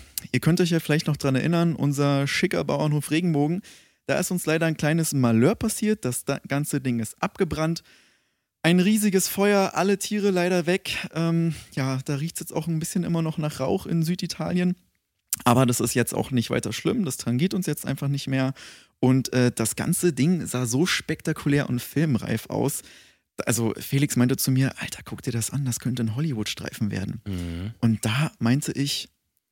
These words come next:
Speaker 1: "Dann lass doch einfach mal jetzt was ganz Einfaches machen." Wir haben uns dann in den, ähm, Universal Studios beworben als Praktikanten und, äh, durften in der letzten Woche drei Filme ansehen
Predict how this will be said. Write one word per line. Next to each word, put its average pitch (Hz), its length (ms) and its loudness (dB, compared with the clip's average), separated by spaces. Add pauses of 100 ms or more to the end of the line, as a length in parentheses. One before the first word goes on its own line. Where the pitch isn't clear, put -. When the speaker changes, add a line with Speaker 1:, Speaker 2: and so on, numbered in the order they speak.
Speaker 1:
"Dann 127 220 0 (100)
lass 135 240 -2
doch 196 160 -2
einfach 180 320 -4
mal 175 160 4
jetzt 170 240 -2
was 151 240 -2 (800)
ganz 165 260 2
Einfaches 220 540 2
machen." 202 360 2 (300)
Wir 135 140 2
haben 160 100 4
uns 170 220 2
dann 160 240 2
in 156 220 2
den, 151 280 0
ähm, 135 400 0 (380)
Universal 147 420 2
Studios 180 340 0
beworben 151 440 0
als - 180 -2
Praktikanten 202 800 -2 (480)
und, 180 340 4
äh, 156 240 2
durften 180 580 0
in 165 140 2
der 147 100 4
letzten 170 460 0
Woche - 340 0 (520)
drei 131 320 2
Filme 160 580 2 (120)
ansehen 127 520 0